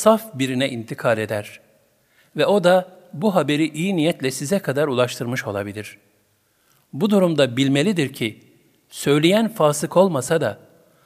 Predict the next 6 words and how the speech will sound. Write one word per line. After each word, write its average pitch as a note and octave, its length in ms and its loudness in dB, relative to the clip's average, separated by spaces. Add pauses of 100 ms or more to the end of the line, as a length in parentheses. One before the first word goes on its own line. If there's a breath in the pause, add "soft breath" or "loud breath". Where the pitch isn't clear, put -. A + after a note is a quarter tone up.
(240 soft breath)
asılsız F#3 640 -2
rivayete D#3 540 4
dayanan D3+ 420 0
bir D3 100 0
habere C#3+ 380 0
inanıp, C3 380 -2